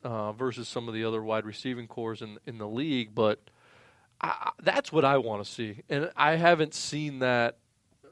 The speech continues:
over the last, I mean, I'm, now I'm not in the locker room, you know, do,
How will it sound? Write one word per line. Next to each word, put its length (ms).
over 260
the 60
last, 400
I 80
mean, 120
I'm, 280
now 200
I'm 140
not 200
in 60
the 80
locker 380
room, 340
you 140
know, 180
do, 300